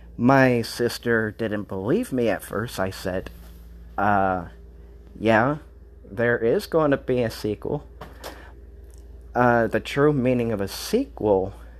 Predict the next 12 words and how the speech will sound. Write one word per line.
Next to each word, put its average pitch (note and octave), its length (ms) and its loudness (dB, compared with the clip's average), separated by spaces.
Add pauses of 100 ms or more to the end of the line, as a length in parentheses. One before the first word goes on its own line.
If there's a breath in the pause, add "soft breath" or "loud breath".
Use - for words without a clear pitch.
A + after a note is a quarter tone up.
(400 loud breath)
in A2+ 480 4 (560 soft breath)
a A#2+ 100 0
traditional A2+ 640 2
horror F3 300 2
movie G#2 360 2
sense - 680 -6 (600 loud breath)
is, A#2 260 0
like, A2 340 0
the G#2 100 0
same A2 600 0 (500)
villain, G#2+ 800 0 (520)
uh, G#2+ 360 4